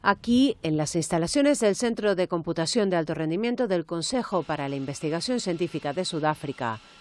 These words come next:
en Ciudad del Cabo, se ha instalado el superordenador más potente de África. Lengao, o leopardo en el idioma local, es el nombre con el que se ha bautizado a este computador,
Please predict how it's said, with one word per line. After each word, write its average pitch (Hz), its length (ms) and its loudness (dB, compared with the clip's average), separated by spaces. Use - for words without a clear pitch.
en 123 100 -6
Ciudad 127 260 -2
del 131 180 -4
Cabo, 208 420 6
se - 220 -6
ha 151 40 2
instalado 202 600 2
el 254 140 0
superordenador 180 1000 -2
más 233 420 -2
potente 151 520 -4
de 160 120 0
África. 120 520 -6
Lengao, 202 760 8
o 156 120 0
leopardo 170 420 2
en 151 80 0
el 139 140 -2
idioma 135 260 -2
local, 208 460 4
es - 180 -8
el 165 140 0
nombre 202 320 2
con 190 180 0
el 156 120 -4
que 151 100 -6
se - 100 -6
ha 160 60 2
bautizado 175 680 0
a 139 100 -8
este 139 240 -8
computador, 175 680 0